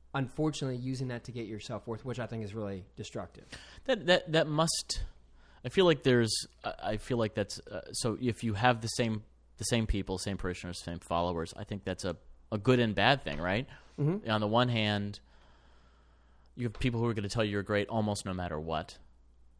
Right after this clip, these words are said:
Speaker 2: On the other hand, I mean, are you, s-, are you, do you still feel challenged to take, to take it to the next level, to, like,
Speaker 1: Hmm.
Speaker 2: to, to,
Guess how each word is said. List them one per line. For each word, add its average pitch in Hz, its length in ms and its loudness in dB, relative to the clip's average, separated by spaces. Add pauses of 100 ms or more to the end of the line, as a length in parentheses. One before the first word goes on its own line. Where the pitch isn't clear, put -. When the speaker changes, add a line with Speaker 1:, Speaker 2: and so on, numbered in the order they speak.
(260)
Speaker 2:
On 113 100 2
the 117 100 6
other 117 160 6
hand, 107 260 2
I 101 100 4
mean, 95 320 -2
are 107 120 0
you, 101 160 0
s-, - 200 -2
are 95 100 -2
you, 101 100 0
do 98 160 -2
you 104 60 0
still 98 300 -4
feel 101 180 -8
challenged 98 840 -2
to 110 120 -8
take, - 380 -4 (320)
to 113 100 -4
take 110 300 -2
it 95 80 -8
to 113 80 -6
the 101 80 -6
next 92 260 -6
level, 76 280 -2
to, - 180 -4
like, - 220 0
Speaker 1:
Hmm. 147 180 -6 (360)
Speaker 2:
to, 113 160 0
to, 104 280 -2